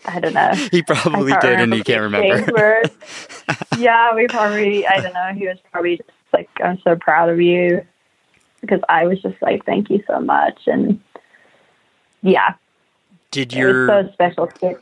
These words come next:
Speaker 1: to share that.
Speaker 2: What was it like to, uh, talk to your, your parents after this one? 'Cause I know you're pretty close to them.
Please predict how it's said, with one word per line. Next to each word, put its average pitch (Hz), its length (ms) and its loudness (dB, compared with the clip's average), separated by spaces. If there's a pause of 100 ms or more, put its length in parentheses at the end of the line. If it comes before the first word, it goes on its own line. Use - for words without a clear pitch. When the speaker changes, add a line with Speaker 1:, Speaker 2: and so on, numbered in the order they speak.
Speaker 1:
to 180 120 -6
share 170 280 2
that. 165 380 2 (1300)
Speaker 2:
What 151 200 0
was 185 160 2
it 170 80 2
like 151 280 0
to, 127 440 2
uh, 113 300 4 (160)
talk 123 320 0
to - 140 -8
your, 107 300 2 (220)
your 120 160 0
parents 107 560 -2
after 101 340 -8
this 98 240 -2
one? 95 360 -2 (420)
'Cause 117 160 0
I 120 80 4
know 120 100 2
you're 117 180 2
pretty 107 240 -4
close - 360 -4
to - 80 -10
them. 92 320 -8